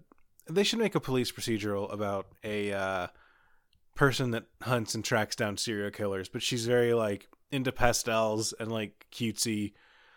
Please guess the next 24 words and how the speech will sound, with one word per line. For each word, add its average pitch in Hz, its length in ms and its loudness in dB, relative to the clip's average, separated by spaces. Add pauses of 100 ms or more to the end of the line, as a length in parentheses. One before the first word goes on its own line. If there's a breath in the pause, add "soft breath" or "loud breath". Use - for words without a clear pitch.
(140 soft breath)
like, 107 320 0 (240 soft breath)
isn't 135 240 4
just, 127 200 4
like, 120 160 6
a 120 80 4
jaded, 110 520 2
bitter 110 260 2
cop. 104 420 0
She's 104 220 -2
just 113 200 2
like, 131 240 2
"Yeah, 214 280 8
I, 123 260 6
uh, 120 300 6
I 120 120 2
like 123 300 2
cute 151 280 -2
things 147 480 2
and 123 240 -2
I 127 160 -2
catch 131 420 0
serial 147 380 2
killers. 92 480 -6 (380 loud breath)
Uh, 117 220 2